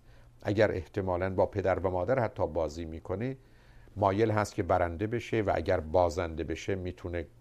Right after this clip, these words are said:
کاملاً خودش و دیگران رو اذیت کنه و اگر دید در بازنده می‌شه، دست به هر دروغی و تقلبی می‌زنه و آشکارا با آنچه که واقعیت هست مخالفت می‌کنه. به همین جهت است که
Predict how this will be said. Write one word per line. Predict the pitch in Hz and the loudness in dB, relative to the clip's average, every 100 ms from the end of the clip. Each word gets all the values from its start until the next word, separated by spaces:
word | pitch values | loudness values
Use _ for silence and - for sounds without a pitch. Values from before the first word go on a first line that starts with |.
| - | -6
کاملاً | 107 113 107 98 90 | -4 -2 -2 -4 -4
خودش | - 85 78 87 | -6 -6 -6 -6
و | |
دیگران | 80 73 78 80 | -6 -2 -2 -2
رو | 78 | -4
اذیت | 80 73 78 85 110 | -6 -8 -8 -6 -6
کنه | - 107 117 - - - - - | -10 -12 -12 -18 -20 -20 -20 4
و | |
اگر | 101 107 117 | 6 8 6
دید | 101 117 120 | 6 0 2
در | 110 101 | 2 2
بازنده | 90 98 85 95 85 87 | 4 4 4 0 -2 -4
می‌شه، | 85 87 - 117 | -4 -6 -2 0
دست | 107 98 95 | 2 0 -2
به | - | -2
هر | 87 92 | 0 0
دروغی | 82 87 98 104 101 | -2 -4 -2 -2 0
و | 87 | -2
تقلبی | - 80 80 76 87 90 | -4 -2 -2 -2 -4 -6
می‌زنه | 92 101 104 92 92 - - - | -6 -4 -4 -4 -8 -18 -20 -4
و | - - | -2 0
آشکارا | 101 98 87 - - - 95 90 113 117 - - - - - - - - 90 82 | 4 4 4 0 -10 0 2 4 4 2 -4 -18 -20 -20 -20 -20 -20 -16 -12 -2
با | 98 90 | 4 4
آنچه | - 120 120 110 | 2 -2 -2 -6
که | - | -6
واقعیت | 95 90 78 78 73 71 | 0 2 2 -2 -2 -4
هست | 85 90 - - - - | -4 -4 -6 -14 -20 -14
مخالفت | - 90 95 85 85 113 117 - | -4 0 2 2 0 0 -2 -4
می‌کنه. | 107 117 120 | -6 -4 -4
به | 117 113 | 0 0
همین | 117 139 131 | 0 -4 -2
جهت | 131 120 | -2 0
است | 127 120 - | -2 -4 -6
که | - 120 | -6 -6